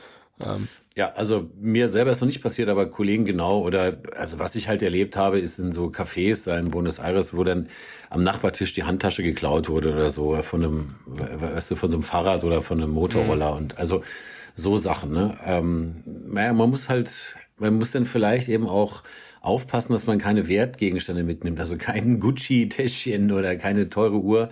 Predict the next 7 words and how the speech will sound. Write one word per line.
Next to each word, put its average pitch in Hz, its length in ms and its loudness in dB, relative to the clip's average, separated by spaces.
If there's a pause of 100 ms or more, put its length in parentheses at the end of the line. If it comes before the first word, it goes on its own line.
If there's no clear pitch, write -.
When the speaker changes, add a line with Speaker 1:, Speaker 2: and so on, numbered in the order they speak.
(480)
Speaker 2:
und 98 160 -2
vielleicht 98 440 0
auch 95 160 -2
kein, 101 460 2
ähm, 87 540 0
teures 95 380 2
Telefon. 110 720 -2